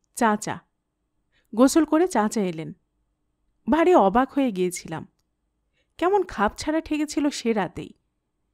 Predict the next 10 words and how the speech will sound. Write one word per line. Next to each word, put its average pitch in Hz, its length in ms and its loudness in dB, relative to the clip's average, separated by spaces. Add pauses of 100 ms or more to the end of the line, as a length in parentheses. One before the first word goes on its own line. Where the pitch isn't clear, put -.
সেই 285 200 0
ছেলে 226 320 0
বয়সেই। 175 500 -4 (920)
এত 220 280 2
রাতে 320 280 2
কেন 302 240 2
চাচা 294 280 0
গোসল 226 340 2
করবেন? - 420 -6 (1160)
কিন্তু 302 220 2